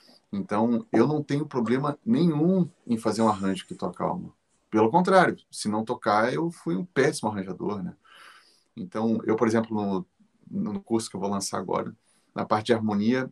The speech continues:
eu faço muito isso, assim, eu pego uma música e trabalho ela bem mais clara, com uma mensagem positiva, cheia de esperança, só na harmonia, né? Uma mais nostálgica, mais cinza, e uma extremamente densa, assim, né?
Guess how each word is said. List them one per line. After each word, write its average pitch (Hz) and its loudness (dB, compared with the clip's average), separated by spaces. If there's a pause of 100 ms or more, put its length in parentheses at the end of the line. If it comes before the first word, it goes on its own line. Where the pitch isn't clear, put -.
eu 110 -2
faço 117 0
muito 127 0
isso, 113 -2
assim, - -8
eu 92 -4
pego 113 0
uma 120 2
música 117 -2 (380)
e 104 -6
trabalho 104 2
ela 107 2
bem 101 0
mais 127 -2
clara, 107 -2 (440)
com - -8
uma 98 -2
mensagem 101 -4
positiva, 104 -8
cheia 120 -2
de - -8
esperança, 107 -2
só 117 2
na 151 -2
harmonia, 117 -2
né? 113 -4 (420)
Uma 143 6
mais 135 2
nostálgica, 131 2 (240)
mais 98 -8
cinza, 117 -4
e 113 -2
uma 127 -2
extremamente 120 -2
densa, 110 -2
assim, 98 -6
né? 87 -6